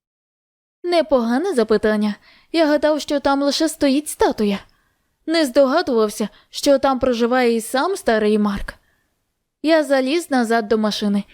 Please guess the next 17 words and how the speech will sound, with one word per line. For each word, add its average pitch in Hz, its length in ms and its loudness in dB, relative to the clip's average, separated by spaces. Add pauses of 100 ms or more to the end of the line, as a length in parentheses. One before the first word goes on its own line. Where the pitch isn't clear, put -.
(140)
і 302 160 2
ми 285 200 2
поїхали. 208 640 -2 (440)
Тільки 262 520 0
шини 330 520 -2
звично 262 640 0
завищали. 202 680 -2 (1000)
Дорогою 294 600 2
я 269 160 2
потрохи 311 600 0
зняв 247 440 0
із 311 200 -2
себе 277 300 2
маскування, 254 680 -2 (400)
розпочавши 277 880 0
з - 80 -12
портупеї. 202 760 -2